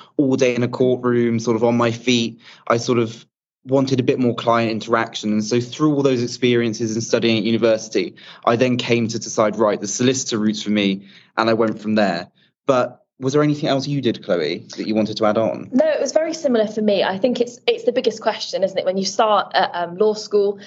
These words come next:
Speaker 2: you have to decide whether you want to be a solicitor, a barrister, or something completely, um,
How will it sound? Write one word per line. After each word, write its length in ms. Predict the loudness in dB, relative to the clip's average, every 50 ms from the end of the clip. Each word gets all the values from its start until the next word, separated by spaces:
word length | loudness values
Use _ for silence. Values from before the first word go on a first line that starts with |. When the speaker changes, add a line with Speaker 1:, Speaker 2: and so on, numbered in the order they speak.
| -18 -8 -2
Speaker 2:
you 120 | 0 0 0
have 120 | 0 -2
to 80 | -4 -4
decide 340 | -2 2 2 2 2 2
whether 160 | 0 0 -2 0
you 60 | -2
want 200 | -2 -2 -2 -4
to 100 | -8 -4
be 280 | -2 0 0 2 0
a 80 | 0 -2
solicitor, 520 | -4 -4 -4 -4 -4 -6 -6 -2 -2 0 0
a 60 | 2
barrister, 500 | 0 0 0 0 -2 0 0 0 0 0 -4 -10 -12 _
or 140 | -2 -2 0
something 340 | 2 0 2 2 2 0 0
completely, 720 | 0 -2 -2 0 -2 -2 -2 -2 -2 -2 -4 -4 -8 -14 _ _ _ _ _ -2
um, 500 | 0 2 2 2 2 0 -2 -2 -6 -14